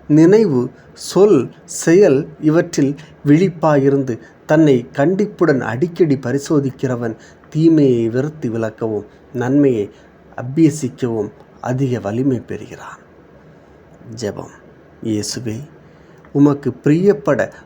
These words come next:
உம்மை போல் வாழ, குற்றங்களை விலக்கும் மருந்தாக திவ்ய நன்மை உட்கொள்ளும்படி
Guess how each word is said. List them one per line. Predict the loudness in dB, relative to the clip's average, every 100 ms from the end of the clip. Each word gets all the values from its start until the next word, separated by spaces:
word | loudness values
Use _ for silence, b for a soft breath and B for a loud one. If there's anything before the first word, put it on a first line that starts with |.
| -8
உம்மை | -4 2 0
போல் | 2 -2 -2
வாழ, | -2 -4 -4 -6 -10 b b -20 -8
குற்றங்களை | -8 0 2 4 4 2 -2 -14 -10
விலக்கும் | -2 0 0 -4 -4
மருந்தாக | -4 -6 -4 -4 -4 -6 -10 B B -2
திவ்ய | 0 2 2
நன்மை | 4 2 0 -2
உட்கொள்ளும்படி | -8 -4 -2 0 0 -4 -6